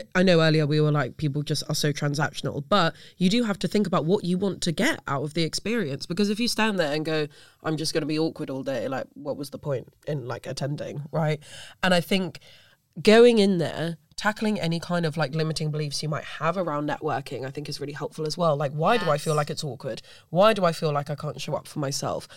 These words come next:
Speaker 1: What is telling me that I can't show up for myself? You know, and just once you unpick those a little bit,
Speaker 2: Yeah.
Speaker 1: you have a clear idea of why you've got those limiting beliefs, and you can start to kind of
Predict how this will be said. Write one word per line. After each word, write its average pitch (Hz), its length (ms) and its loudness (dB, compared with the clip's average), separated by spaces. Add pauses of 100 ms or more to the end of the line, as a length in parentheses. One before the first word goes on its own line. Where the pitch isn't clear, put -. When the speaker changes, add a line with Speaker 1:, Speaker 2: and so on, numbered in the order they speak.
(140)
Speaker 1:
What 196 280 4
is 196 100 -2
telling 170 260 -2
me 160 80 0
that 147 120 -4
I 156 80 -4
can't 202 360 -4
show 156 160 -4
up - 100 -10
for - 140 -12
myself? 127 520 -8 (360)
You 202 140 4
know, 156 160 6 (420)
and 196 140 6
just - 280 2 (120)
once 233 340 4
you 233 80 4
unpick 196 400 2
those 160 240 4
a - 20 0
little 170 220 -2
bit, 156 440 -4
Speaker 2:
Yeah. 190 200 -18
Speaker 1:
you 196 100 2
have 190 120 4
a 185 40 -4
clear 202 320 0
idea 175 260 2
of 156 120 0
why 180 160 2
you've 175 140 -4
got - 100 -6
those 143 180 -6
limiting 143 380 -10
beliefs, 143 420 -8
and 165 100 -4
you 170 100 -2
can 170 160 -10
start 180 300 -2
to 175 60 -10
kind 175 260 -6
of 160 140 -6